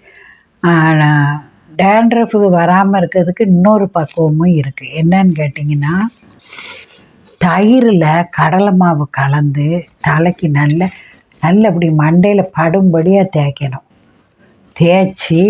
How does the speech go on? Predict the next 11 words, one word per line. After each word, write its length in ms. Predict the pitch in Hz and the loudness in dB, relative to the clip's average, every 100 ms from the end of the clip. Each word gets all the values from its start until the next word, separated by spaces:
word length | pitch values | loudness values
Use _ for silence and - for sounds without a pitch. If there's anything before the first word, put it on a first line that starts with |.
| 208 - - - - - _ | -2 -8 -20 -20 -20 -20 _
ஒரு 260 | 170 170 160 | 0 2 2
நாட்டு 500 | 165 180 202 190 190 | 2 2 0 -2 -2
போட்டு 340 | 170 165 202 | -2 0 0
வச்சிருங்க. 600 | 165 147 - 139 135 123 110 - - _ _ - - _ | 0 -2 -2 -4 -4 -6 -10 -14 -20 _ _ -20 -20 _
பத்து 440 | 185 180 - 254 | -2 -2 -2 0
நிமிஷம் 440 | 214 190 190 180 185 | 2 4 4 2 0
கழிச்சு, 420 | 175 165 151 202 | 0 -2 -2 0
இல்ல 280 | 196 165 160 | 0 0 -2
பதினஞ்சு 520 | 160 170 175 180 151 | -2 2 2 2 2
நிமிஷம் 420 | 147 165 165 190 143 | 0 0 -2 -4 -4
கழிச்சு 640 | 147 151 143 - 165 | -4 -4 -6 -4 -4